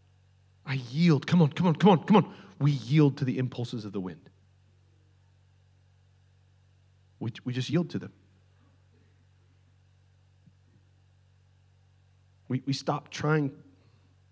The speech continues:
we stop trying to be in control and let ourselves be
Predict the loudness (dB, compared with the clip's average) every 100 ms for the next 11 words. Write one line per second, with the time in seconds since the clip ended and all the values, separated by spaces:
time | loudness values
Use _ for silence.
0 | _ _ _ _ _ _ _ _ _ _
1 | _ _ _ _ _ _ -20 -16 -6 -6
2 | -6 -6 -4 -4 -6 -4 -6 -6 -12 -10
3 | -4 -4 -4 -10 _ _ _ _ _ _
4 | -20 _ _ _ _ _ _ -16 -10 -4
5 | -2 -2 -4 -6 -8 -8 -12